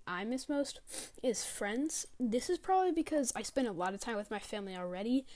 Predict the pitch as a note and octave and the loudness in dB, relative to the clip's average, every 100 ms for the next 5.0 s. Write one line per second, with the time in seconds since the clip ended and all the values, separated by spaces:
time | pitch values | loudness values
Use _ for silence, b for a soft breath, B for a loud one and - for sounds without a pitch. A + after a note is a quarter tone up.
0 | B B G#3 G#3 - B3 B3 A3 G3+ A3+ | B B -4 -2 0 0 2 0 0 0
1 | G#3 G3 F#3+ A#3 A3+ A3 - G#3+ G3+ F#3 | -2 -4 -6 -6 -4 -6 -6 -6 -4 -4
2 | G3 D#3 C3+ - - - E2+ - - - | -4 -4 -4 -6 -6 -8 -8 -6 -6 -6
3 | B B B A3 - E4+ B3+ - - - | B B B -10 2 6 6 4 -12 -16
4 | - - B3+ B3+ B3 A3+ B3+ F4 F4+ | -20 0 2 4 2 0 2 4 2